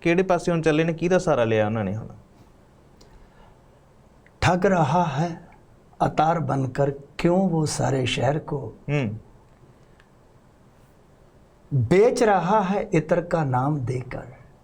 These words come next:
Speaker 2: ਵੋ ਜ਼ਹਿਰ ਕੋ।
Speaker 1: ਆਹਾ, ਕਿਆ ਬਾਤ ਹੈ।
Speaker 2: ਹੁਣ ਮੈਂ ਮਤਲਬ ਕਿ ਅਤਾਰ ਤੇ ਹੋ ਗਿਆ ਨਾ ਜਿਹੜਾ ਕਿ ਇਤਰ
Speaker 1: ਜੀ,
Speaker 2: ਵੇਚਣ
Speaker 1: ਜੀ,
Speaker 2: ਵਾਲਾ।
Speaker 1: ਇਤਰ
Speaker 2: ਇਤਰ ਕੀ ਹੁੰਦਾ? ਪਰਫਿਊਮ।
Speaker 1: ਪਰਫਿਊਮ, ਹਾਂ, ਸਹੀ ਗੱਲ ਹੈ। ਦੇਸੀ ਅੱਜ ਕੱਲ੍ਹ ਪਰਫਿਊਮ।
Speaker 2: ਤਾਂ ਮਤਲਬ ਸਾਫ਼ ਹੈ, ਸਪਸ਼ਟ ਹੈ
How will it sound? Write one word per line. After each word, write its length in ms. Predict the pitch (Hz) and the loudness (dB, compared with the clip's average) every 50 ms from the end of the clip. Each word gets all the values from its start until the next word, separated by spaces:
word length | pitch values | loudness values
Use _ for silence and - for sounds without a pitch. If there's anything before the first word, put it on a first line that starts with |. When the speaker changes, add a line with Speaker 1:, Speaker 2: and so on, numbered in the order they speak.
| _ _ _ _ - _ _ - - | _ _ _ _ -20 _ _ -14 -10
Speaker 2:
ਵੋ 260 | 117 117 131 156 160 | -8 -6 -6 -4 -6
ਜ਼ਹਿਰ 380 | 147 - 131 113 - - 107 - | -6 -6 -6 -6 -6 -6 -8 -10
ਕੋ। 160 | - - - - | -14 -12 -6 -2
Speaker 1:
ਆਹਾ, 480 | 131 127 127 123 110 110 107 101 101 - - - - | 0 0 0 0 -2 -4 -8 -8 -12 -16 -18 -12 -4
ਕਿਆ 200 | - 127 127 131 | 0 0 0 0
ਬਾਤ 300 | 123 110 90 - - - | 0 -2 -4 -4 -6 -12
ਹੈ। 60 | - - - - 147 | -16 -20 -10 -4 0
Speaker 2:
ਹੁਣ 160 | 139 139 143 | 2 2 2
ਮੈਂ 500 | 135 135 139 139 131 131 135 135 131 131 131 131 135 | 2 0 2 2 4 4 4 2 2 -2 -4 -8 -12
ਮਤਲਬ 460 | 131 131 131 123 127 - 147 131 123 - | -10 -8 -6 -6 -4 -2 -2 -2 -2 -2
ਕਿ 200 | 151 147 127 - - - - - - 175 | -2 -4 -4 -6 -8 -14 -8 -2 0 0
ਅਤਾਰ 300 | 170 175 185 190 196 196 | 2 4 4 4 4 2
ਤੇ 120 | 190 208 | 2 4
ਹੋ 160 | 196 190 196 185 | 4 6 6 4
ਗਿਆ 160 | 156 151 165 | 4 4 2
ਨਾ 140 | 202 247 220 | 2 0 0
ਜਿਹੜਾ 420 | 165 165 151 151 151 147 143 147 - - - - - _ - - - | 2 2 2 4 2 2 0 -4 -8 -16 -20 -20 -20 _ -18 -4 2
ਕਿ 80 | 160 175 180 208 | 2 4 4 4
ਇਤਰ 340 | 190 180 - 190 170 156 147 | 2 2 4 2 2 2 2
Speaker 1:
ਜੀ, 60 | 156 | 2
Speaker 2:
ਵੇਚਣ 160 | 147 165 147 | 2 4 4
Speaker 1:
ਜੀ, 80 | 165 165 | 4 4
Speaker 2:
ਵਾਲਾ। 220 | 151 131 117 107 | 4 2 2 2
Speaker 1:
ਇਤਰ 120 | 127 135 233 | 2 2 4
Speaker 2:
ਇਤਰ 180 | - - 277 | 4 4 2
ਕੀ 120 | 262 269 277 | 4 4 4
ਹੁੰਦਾ? 280 | 269 247 220 247 247 | 4 4 4 2 2
ਪਰਫਿਊਮ। 520 | 220 196 - 196 156 - - 147 131 117 120 | 2 0 0 0 2 2 2 2 0 0 -2
Speaker 1:
ਪਰਫਿਊਮ, 600 | - - 135 123 117 - 123 113 110 101 90 107 | -2 0 0 0 0 0 -2 -2 -2 -2 -2 -2
ਹਾਂ, 220 | 110 110 95 - - | 0 0 -2 -2 -6
ਸਹੀ 300 | - - 135 131 123 110 | -4 -2 0 0 0 0
ਗੱਲ 140 | 101 98 | -2 -2
ਹੈ। 40 | 92 | -4
ਦੇਸੀ 440 | - 104 113 113 110 - 123 120 120 | -2 0 0 0 0 0 2 2 2
ਅੱਜ 120 | 117 113 | 2 2
ਕੱਲ੍ਹ 220 | 117 107 131 120 110 | 2 0 0 -2 0
ਪਰਫਿਊਮ। 460 | - 120 107 101 113 107 98 85 80 - - - - - _ _ _ _ _ _ - - _ _ - - _ _ - | -2 -2 -2 -2 -2 -4 -4 -4 -8 -12 -16 -20 -20 -20 _ _ _ _ _ _ -20 -20 _ _ -20 -20 _ _ 0
Speaker 2:
ਤਾਂ 80 | - | 2
ਮਤਲਬ 540 | 180 165 160 - - 269 262 262 - - - | 2 2 2 4 4 4 2 2 -2 -12 -12
ਸਾਫ਼ 480 | - - - - 151 160 190 196 - - | -10 -4 0 2 2 2 2 0 0 -2
ਹੈ, 100 | 147 151 | -2 -2
ਸਪਸ਼ਟ 500 | - - - - 156 151 147 - - 139 | -2 -4 -4 -2 -2 -2 0 0 -2 -2
ਹੈ 320 | 127 127 131 156 - - | 0 2 2 0 0 -2